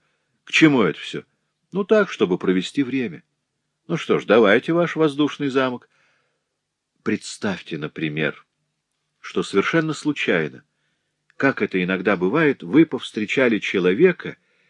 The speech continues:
который вам говорит: "Вас покинули отец и мать. С детства вы видели перед собой такие дурные примеры,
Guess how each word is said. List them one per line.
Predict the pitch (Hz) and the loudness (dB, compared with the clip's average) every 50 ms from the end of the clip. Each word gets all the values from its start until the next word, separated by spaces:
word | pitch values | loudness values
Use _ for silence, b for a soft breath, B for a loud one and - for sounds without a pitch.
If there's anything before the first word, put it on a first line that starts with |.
| _ _ _ _ _ | _ _ _ _ _
который | - 95 92 - 160 175 165 160 | -2 -2 2 4 6 6 6 8
вам | 170 165 156 151 | 6 4 4 4
говорит: | 143 147 143 131 110 92 - - - - _ _ _ _ _ _ _ _ _ _ _ _ _ _ _ _ _ - | 2 4 4 4 4 2 0 -2 -6 -16 _ _ _ _ _ _ _ _ _ _ _ _ _ _ _ _ _ -4
"Вас | 90 120 147 143 - | 0 2 2 0 0
покинули | - - 127 117 - - 160 170 156 156 147 | 2 2 2 4 4 2 0 2 4 4 4
отец | 139 131 123 - 135 131 - - - | 4 2 2 0 -2 -4 -4 -6 -10
и | 117 | -8
мать. | 101 80 73 - - - - - - _ _ _ _ _ _ _ _ _ _ _ _ _ _ _ _ _ B B B B | -8 -8 -8 -10 -10 -14 -20 -20 -20 _ _ _ _ _ _ _ _ _ _ _ _ _ _ _ _ _ B B B B
С | 90 76 71 | -12 -12 -4
детства | 67 71 135 170 175 - - - - 135 135 147 143 139 131 - | 2 6 6 6 6 4 0 -12 -6 2 6 6 6 6 6 2
вы | - 90 95 101 | 0 0 2 4
видели | 98 135 156 135 139 135 | 6 6 4 4 4 2
перед | 127 - 127 113 110 - | 2 0 0 -2 -2 -2
собой | - - 107 98 117 123 123 113 | -2 -2 -2 2 4 4 4 6
такие | - 113 101 - - 131 120 113 | 4 2 0 2 2 0 0 2
дурные | 107 104 104 104 110 110 101 | 2 2 2 2 2 0 0
примеры, | - - 98 92 92 117 135 143 143 143 147 | 0 -2 -2 0 2 2 4 4 2 0 -2